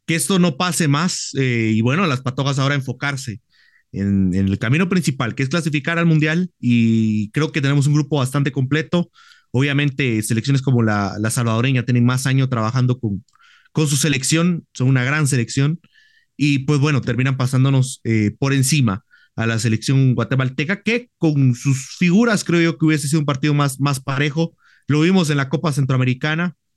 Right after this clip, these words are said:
eh, en el, en, en esa, esa medalla de bronce que se pierde, pero fue un marcador de dos a uno, donde Guatemala por momentos pudo haber empatado en esa, en ese torneo centroamericano y del Caribe.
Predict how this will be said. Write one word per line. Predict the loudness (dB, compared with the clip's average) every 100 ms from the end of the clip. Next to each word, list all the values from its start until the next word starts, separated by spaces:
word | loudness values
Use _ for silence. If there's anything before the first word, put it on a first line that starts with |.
| _ -4
eh, | -2 0 2
en |
el, | 2 0
en, | 0 2 2 0 0 -2 -6 -10
en | -14 0 2
esa, | 2 0 -2 0
esa | -2 0
medalla | 0 0 0
de | 0
bronce | 2 0 0
que | -2
se | -2
pierde, | -2 -2 0
pero | 0 0
fue |
un | 0
marcador | 0 -2 0
de | 0
dos | 0 2
a |
uno, | 2 2 0 _ _ _
donde | 0 2
Guatemala | 2 0 0 0
por | 0 0
momentos | 0 0 -4
pudo | 0 0
haber | 0
empatado | -2 -4 -4 -2 -2 -6 _ _ _ _ _ -4
en | -2
esa, | 0 -2
en | 0
ese | 0 0
torneo | 0 2 0
centroamericano | 0 -2 0 0 0 2
y |
del | 0 0
Caribe. | 0 0 0